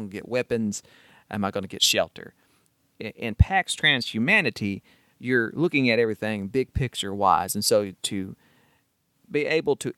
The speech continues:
implement an idea from the market, you have to have a cube on it. You have to have it syndicated. So you have to think, "Okay, I need to, I need to pay for this. Well, how do I pay for this? Well, I have to manage my finances on my own personal player board.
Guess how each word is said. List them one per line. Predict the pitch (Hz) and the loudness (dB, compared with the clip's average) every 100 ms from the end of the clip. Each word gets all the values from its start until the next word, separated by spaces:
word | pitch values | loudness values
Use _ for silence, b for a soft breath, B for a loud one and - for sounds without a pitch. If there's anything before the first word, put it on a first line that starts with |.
| - | -4
implement | 175 147 135 127 - | -2 0 -2 -2 -4
an | 107 - | -6 -2
idea | 104 110 104 151 147 110 | -2 -2 -2 -2 0 0
from | - 98 | -2 -8
the | 95 | -6
market, | 95 120 139 113 - | -4 -2 -2 -4 -16
you | - - | -18 -12
have | 117 95 | -10 -10
to | 92 | -14
have | 98 98 | -12 -10
a | 98 | -10
cube | 101 - 147 113 85 | -12 -2 2 2 0
on | 71 - | -4 -6
it. | - | -8
You | - | -8
have | 98 87 | -8 -10
to | 117 | -10
have | 98 92 | -10 -8
it | - - | -6 6
syndicated. | - 139 110 - - 85 - - | 8 8 6 4 -6 -10 -10 -4
So | - | -4
you | 107 | -4
have | 113 | -8
to | 104 | -10
think, | - 104 | -12 -8
"Okay, | 151 139 | -8 -8
I | 98 | -12
need | 110 | -14
to, | 107 101 b b b | -16 -20 b b b
I | |
need | 135 143 | -8 -8
to | 123 | -12
pay | - 147 | -4 -4
for | 131 120 | -2 -4
this. | 113 104 - | -6 -6 -8
Well, | 104 | -6
how | 127 | -2
do | 123 | -2
I | |
pay | 113 123 | -2 -4
for | 107 | -4
this? | 110 101 127 | -8 -8 -4
Well, | |
I | 117 | -2
have | 131 - | -2 -2
to | |
manage | 113 117 120 110 | -6 -4 -4 -4
my | 104 | -6
finances | 98 - 120 113 104 - 104 | -6 -2 -2 0 -4 -8 -6
on | 101 | -2
my | 101 | -2
own | 107 104 | -2 -4
personal | - 107 - | -2 -2 -4
player | 101 127 123 104 | -4 0 2 2
board. | 104 95 95 | -2 -6 -8